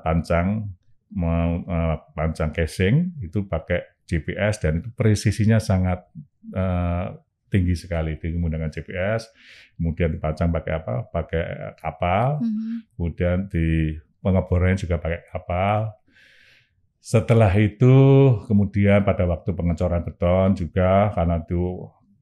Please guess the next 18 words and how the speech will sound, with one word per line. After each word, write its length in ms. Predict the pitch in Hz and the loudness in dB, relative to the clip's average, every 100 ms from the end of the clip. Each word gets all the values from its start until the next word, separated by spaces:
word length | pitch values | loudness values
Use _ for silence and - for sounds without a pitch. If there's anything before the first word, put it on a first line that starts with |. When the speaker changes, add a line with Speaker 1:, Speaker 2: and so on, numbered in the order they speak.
| - | -4
Speaker 1:
pile 240 | 85 85 | -2 0
gap-nya 400 | - 82 87 85 | -2 -2 0 -2
itu 160 | - 92 | -2 -6
dimensinya 640 | 82 85 82 90 85 85 | -2 0 0 0 0 0
sangat 320 | 85 85 80 | 0 -2 -4
besar 240 | 90 87 82 | -4 -4 -4
sekali, 720 | - 85 90 104 110 113 117 - _ - _ | -2 -2 0 0 0 -4 -8 -14 _ -20 _
sehingga 400 | - 87 90 92 | -4 0 0 0
tidak 240 | 85 80 | -2 -4
bisa 240 | 82 82 85 | -4 -2 0
langsung 320 | 80 87 82 | 0 -2 -6
dicor 720 | 82 - - 95 104 110 110 | -8 -6 0 4 4 4 0
dalam 240 | 90 82 | -2 -2
satu 400 | 85 87 95 90 | -2 -2 -2 -4
waktu, 640 | 87 85 - 117 120 123 113 | -4 -6 0 2 4 2 0
sehingga 320 | - 85 85 | -2 0 0
harus 160 | 82 - | -2 -8
bertahap. 800 | - 101 - 104 117 127 - | -6 -4 2 4 4 2 -6